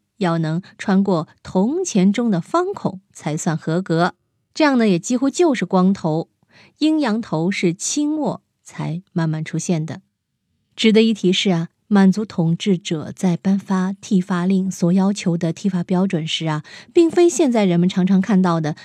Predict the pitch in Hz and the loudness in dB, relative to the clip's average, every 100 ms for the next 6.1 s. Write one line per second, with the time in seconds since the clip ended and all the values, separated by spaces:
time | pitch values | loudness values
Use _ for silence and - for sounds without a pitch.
0 | _ - - 294 208 - 359 330 185 151 | _ -12 -4 -2 -2 -2 -2 0 0 -2
1 | - 147 151 160 151 - - - 214 226 | -6 -4 -2 -2 -4 -12 -20 -6 -2 -2
2 | 254 269 320 262 320 349 254 196 190 196 | 0 0 2 2 2 2 2 4 4 6
3 | 190 196 294 - 381 - _ _ 294 220 | 4 4 0 -4 -6 -6 _ _ -4 -4
4 | - 165 208 - - _ _ _ - 349 | -2 -2 -2 -4 -8 _ _ _ -8 -4
5 | 285 240 254 - 196 226 277 _ - 233 | -2 0 -2 0 0 0 -4 _ -8 -6
6 | - | -6